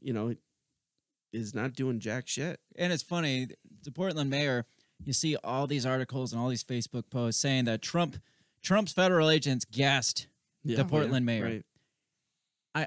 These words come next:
Speaker 2: I mean, I didn't see what happened.
Speaker 1: Yeah.
Speaker 2: But I'm almost positive it's not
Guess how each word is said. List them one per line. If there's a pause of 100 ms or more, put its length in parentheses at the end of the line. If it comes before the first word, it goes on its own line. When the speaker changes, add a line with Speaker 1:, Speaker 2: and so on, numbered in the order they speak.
(100)
Speaker 2:
I
mean,
I
didn't
see
what
happened. (200)
Speaker 1:
Yeah. (280)
Speaker 2:
But
I'm (100)
almost
positive
it's
not